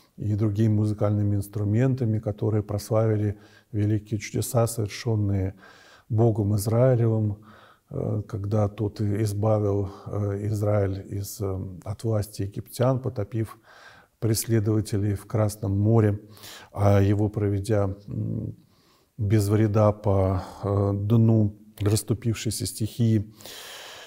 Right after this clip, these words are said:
И, э, тем не менее,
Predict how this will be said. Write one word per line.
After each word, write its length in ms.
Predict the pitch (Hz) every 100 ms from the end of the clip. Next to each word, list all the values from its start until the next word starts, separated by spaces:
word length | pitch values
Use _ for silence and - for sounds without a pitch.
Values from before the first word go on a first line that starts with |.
| - - _
И, 360 | 131 143 143 139
э, 640 | 127 127 127 127 123 123 117
тем 320 | - 156 165
не 100 | 143
менее, 720 | 135 151 165 160 147 135 123